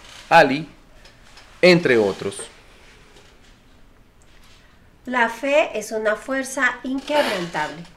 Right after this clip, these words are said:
Speaker 2: Por eso acepto con gusto lo que me toca sufrir por Cristo.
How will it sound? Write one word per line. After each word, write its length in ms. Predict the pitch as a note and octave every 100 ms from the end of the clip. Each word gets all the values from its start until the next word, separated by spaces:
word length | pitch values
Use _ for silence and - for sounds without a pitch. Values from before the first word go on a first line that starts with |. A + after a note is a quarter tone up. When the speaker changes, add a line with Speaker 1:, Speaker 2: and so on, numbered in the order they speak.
| - - - - - - - - - - -
Speaker 2:
Por 220 | C4 A#3+ A#3
eso 340 | B3+ - D4+
acepto 580 | D4+ - C4 B3+ - -
con 220 | A3+ G#3+
gusto 360 | A#3 C4 - C#4
lo 160 | C4
que 120 | C4 A3
me 120 | F#3+
toca 340 | F#3 F3 G3+
sufrir 500 | G3+ G#3+ G3+ F#3 F3
por 240 | - G#3 G#3+
Cristo. 400 | C#4 A#3+ -